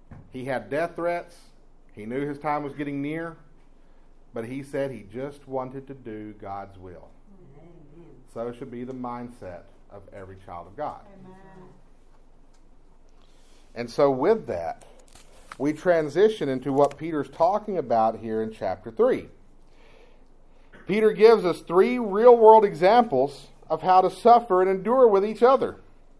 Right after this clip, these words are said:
Speaker 1: He says, "Wives, submit to your husbands." He says, "Husbands,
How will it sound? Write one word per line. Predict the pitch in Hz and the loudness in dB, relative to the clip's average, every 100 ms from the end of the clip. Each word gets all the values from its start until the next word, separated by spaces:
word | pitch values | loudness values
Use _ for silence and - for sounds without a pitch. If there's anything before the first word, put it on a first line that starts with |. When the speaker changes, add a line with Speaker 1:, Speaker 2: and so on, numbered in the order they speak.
| - - - - - - - - - - | -20 -20 -20 -20 -20 -20 -20 -20 -20 -16
Speaker 1:
He | - 156 | -8 -8
says, | 160 226 269 190 104 - - - - - - - | 0 2 6 4 2 -12 -20 -20 -20 -20 -20 0
"Wives, | 120 151 190 254 262 - - - | 8 10 10 6 2 -10 -20 -8
submit | - 196 165 220 - | -4 -4 -4 -6 -6
to | |
your | 247 247 | -2 4
husbands." | 262 294 196 104 - - - - - - - - - - - - - - - - - - | 4 2 -4 -10 -14 -20 -20 -20 -20 -20 -20 -20 -20 -20 -20 -20 -20 -20 -20 -20 -16 -4
He | 156 | -4
says, | 160 233 254 233 226 - | 2 4 4 2 0 4
"Husbands, | 214 294 208 185 240 247 - | 8 8 6 2 2 -4 -12